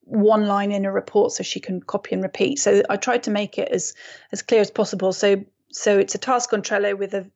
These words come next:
a recorded step-by-step video of me doing it. Oh, sorry, a video. By that, I mean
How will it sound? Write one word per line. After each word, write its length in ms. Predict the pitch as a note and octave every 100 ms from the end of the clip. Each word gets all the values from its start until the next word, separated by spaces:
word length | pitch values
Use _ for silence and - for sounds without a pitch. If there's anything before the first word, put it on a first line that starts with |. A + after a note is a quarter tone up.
| -
a 60 |
recorded 580 | G3 G3 C#4 B3+ A3 G3+ - - - - -
step-by-step 540 | - - G#3+ - -
video 360 | D4 C#4+ C#4 C4
of 80 |
me 160 | C4 C#4
doing 300 | B3 A#3+ A#3+
it. 440 | A#3 A#3 - - - -
Oh, 240 | A3+ G#3
sorry, 340 | G3+ - A3 G#3
a 60 |
video. 320 | G3+ A#3 G#3 G3+
By 220 | - G#3+
that, 160 | A3
I 100 | G3+
mean 380 | G3 G#3 G#3 G#3